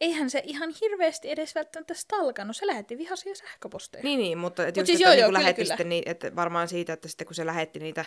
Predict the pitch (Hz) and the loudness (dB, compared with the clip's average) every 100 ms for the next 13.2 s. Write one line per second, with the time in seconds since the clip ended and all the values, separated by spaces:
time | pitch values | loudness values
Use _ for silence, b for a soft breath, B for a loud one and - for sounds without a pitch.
0 | _ _ _ _ 220 202 180 151 151 165 | _ _ _ _ -4 -4 -2 -2 -2 -4
1 | 170 170 160 151 - 160 156 156 160 156 | -4 -2 -2 -4 -6 -8 -6 -8 -2 -2
2 | 165 151 147 - - 147 147 151 151 - | 0 -2 -4 -8 -10 -10 -8 -8 -10 -10
3 | 190 170 190 202 226 175 160 156 165 - | -8 -6 -8 -10 -8 -2 -2 -2 -6 -8
4 | 151 151 - 135 131 123 - 127 120 139 | -6 -8 -10 -8 -8 -8 -6 -4 -4 -4
5 | 156 160 - 151 147 160 - - 147 175 | -6 -10 -8 -6 -6 -12 -12 -6 -6 -6
6 | 175 - 147 151 151 - - b b b | -8 -12 -10 -10 -8 -10 -10 b b b
7 | _ _ _ - _ - - 147 135 151 | _ _ _ -20 _ -12 -2 0 0 -2
8 | - - 180 - 123 160 147 147 180 165 | -2 -2 -2 -6 -6 -6 -8 -10 -6 -6
9 | 156 156 160 - b b 156 143 - - | -4 -8 -10 -14 b b -6 -4 -6 -10
10 | - - 190 - 208 196 208 214 - 165 | -10 -10 -12 -10 -8 -6 -8 -10 -12 -8
11 | 202 196 208 175 202 156 175 214 233 - | -8 -6 0 0 0 -4 -4 -6 -8 -6
12 | 185 165 180 156 - - 165 160 151 151 | -6 -2 -2 -2 -6 -8 -4 -6 -8 -12
13 | 165 - | -12 -12